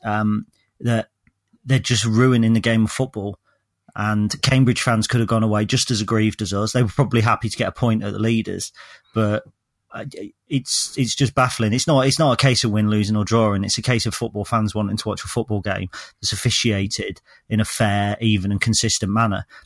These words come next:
And three weeks on the bounce now, we haven't, or three games on the bounce, we haven't had that. Starting with Huxtable, um, who was, was woeful, worse than Lee Collins against Cambridge. Huxtable was worse at Port Vale, but because we won,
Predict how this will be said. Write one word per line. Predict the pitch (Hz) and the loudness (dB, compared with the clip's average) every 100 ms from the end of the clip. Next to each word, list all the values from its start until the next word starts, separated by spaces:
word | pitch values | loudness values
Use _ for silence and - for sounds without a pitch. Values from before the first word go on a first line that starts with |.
| _ | _
And | 107 | -2
three | - - 135 | 0 4 4
weeks | 113 117 - | 6 4 0
on | 107 | -2
the | 104 | 0
bounce | 110 107 104 - | 0 0 -2 -4
now, | 98 95 98 110 | -4 -4 -6 -2
we | 107 | 2
haven't, | 95 101 95 | 2 0 -2
or | 104 | -2
three | - 131 110 | 0 2 2
games | 117 113 107 107 | 4 4 4 2
on | 101 | 0
the | |
bounce, | 95 101 98 - | 0 -2 -2 -2
we | |
haven't | 101 101 | -2 -2
had | 95 101 | -2 0
that. | 101 95 | -2 0
Starting | - 120 113 104 | 2 4 4 0
with | 101 | -2
Huxtable, | 113 - 117 110 107 - - - - | -4 -4 -2 0 -2 -4 -16 -18 -6
um, | 101 101 101 104 | -2 0 -2 -2
who | 104 | 0
was, | 101 95 - - | 0 0 -4 -6
was | 110 98 | -4 -4
woeful, | 95 113 107 98 113 107 | 0 2 4 2 0 2
worse | 117 135 123 - | 4 4 4 4
than | 110 | 2
Lee | 104 101 | 0 -2
Collins | 101 98 98 107 - | -2 -2 -2 -4 -4
against | 101 98 - | -2 -2 0
Cambridge. | 107 95 101 - | -2 0 -2 -2
Huxtable | 123 - 98 101 | -4 -2 -4 -2
was | 101 95 | -2 -2
worse | 110 110 104 - | 2 2 2 -2
at | - | -6
Port | 104 98 | -6 -2
Vale, | 107 101 92 | -2 -2 -4
but | 95 | -8
because | 101 110 95 | -8 -6 -4
we | 101 | -2
won, | 104 107 92 | 2 2 0